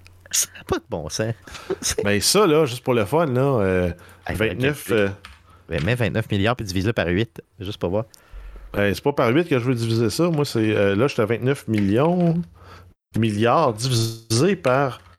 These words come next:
Speaker 2: soixante et un million cinq cent mille.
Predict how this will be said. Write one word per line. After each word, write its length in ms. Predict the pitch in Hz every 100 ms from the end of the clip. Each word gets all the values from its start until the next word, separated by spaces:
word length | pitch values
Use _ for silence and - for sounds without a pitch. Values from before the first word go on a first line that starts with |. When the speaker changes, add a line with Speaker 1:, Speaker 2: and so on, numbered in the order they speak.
| - - - _ _ _ - -
Speaker 2:
soixante 520 | - 135 - 156 143
et 60 | 127
un 420 | 139 - 117 107
million 560 | 107 120 104 104 117 - - _ _ _ _ _ _ _ -
cinq 320 | - 123 117
cent 320 | - 110 95
mille. 400 | 90 90 87 85